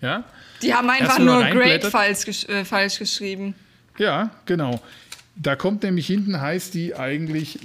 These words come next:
Speaker 1: die Zeitschrift heißt Greta, also, äh, offensichtlich haben die das A nach hinten geschoben. Eigentlich heißt es ja Great, ja?
Speaker 2: Ja.
Speaker 1: Great, Great Wuschelkopf, diese Zeitschrift für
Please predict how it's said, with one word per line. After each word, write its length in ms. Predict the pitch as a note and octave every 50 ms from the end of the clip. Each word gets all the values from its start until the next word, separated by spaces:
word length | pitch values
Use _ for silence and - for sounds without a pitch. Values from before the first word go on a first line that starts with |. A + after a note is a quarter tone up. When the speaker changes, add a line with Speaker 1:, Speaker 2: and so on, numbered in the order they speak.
| F#3+ C#3+ D3+ C#3 C#3+ - -
Speaker 1:
die 100 | C#3+ C3
Zeitschrift 480 | - - C3+ C3 D3+ - F3 D#3 - -
heißt 260 | C3+ B2+ B2+ A#2+ F3 A3 C4 A#3+ G#3+ - _ _ _ _ _ _ _ _ _ _ _ - - A3 C#3+
Greta, 800 | - C3 A2+ B2+ C#3 E3 G#3+ G#3 - C3 A#2 A2+ C3 E3 - -
also, 200 | - B2 A#2 B2
äh, 200 | - - C#3 C#3 D3 - -
offensichtlich 680 | - C3 B2 - C#3 B2+ C#3 C#3+ - - E3 D3+ - C#3
haben 140 | C3 B2+
die 120 | C3 C3 B2
das 180 | B2 A#2+ -
A 320 | - G#2+ A#2 A#2+ C#3+ E3+ F3
nach 180 | E3 C#3+ B2
hinten 260 | - D3+ F3+ F3+ F#3 D#3
geschoben. 360 | C#3 A#2+ - B2+ A#2+ C3+ D#3+
Eigentlich 260 | A2+ A2+ B2 D3 -
heißt 180 | D3+ D3 - -
es 60 | C3+ B2
ja 100 | B2+ A#2+
Great, 440 | A#2 - A#2 B2 D#3+ D3+ C#3+ - - _ _ _ _ -
ja? 160 | A2+ C3 A3+ - _
Speaker 2:
Ja. 320 | - A3+ A3 G#3+ G3+ - - - - - - _ -
Speaker 1:
Great, 360 | - C#3+ E3+ A#3+ C#4 - - - - - - - - - - - - - - - -
Great 300 | - C#3+ D#3+ G#3+ A#3+ - F#3
Wuschelkopf, 520 | F#3+ G3+ F#3 F3+ B2+ - B2 G#2 F#2+ -
diese 260 | - E3+ F3+ G3 F3+
Zeitschrift 580 | - - C3+ B2+ D#3 - - A#3 A3+ G#3 - -
für 520 | - - - - - D#3 C#3+ D3 D3+ C#3+